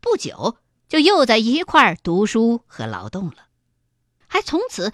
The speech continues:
成了不错的朋友，矛头一致对外，开始联合打外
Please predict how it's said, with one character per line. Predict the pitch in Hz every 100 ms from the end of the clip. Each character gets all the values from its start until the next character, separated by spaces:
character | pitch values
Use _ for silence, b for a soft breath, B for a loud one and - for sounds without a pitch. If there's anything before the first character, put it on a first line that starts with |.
| B
成 | - 320
了 | 392
不 | 240 -
错 | - 440 233
的 | -
朋 | - - 269
友， | 427 - _ _ _ _ _ _
矛 | - 220 262
头 | 233 247
一 | 233 359
致 | 320 294
对 | 269 226
外， | 247 415 - _ _ B B
开 | - 302
始 | 254
联 | 254 320
合 | 523 269 320
打 | - 135
外 | 175